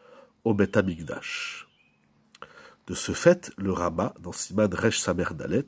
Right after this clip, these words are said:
dit qu'il faut rechercher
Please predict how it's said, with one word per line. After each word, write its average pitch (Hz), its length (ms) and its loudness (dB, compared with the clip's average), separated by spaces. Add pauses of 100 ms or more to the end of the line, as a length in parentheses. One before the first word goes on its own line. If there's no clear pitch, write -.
dit 95 340 -8 (640)
qu'il 98 160 -10
faut - 400 4 (220)
rechercher - 800 0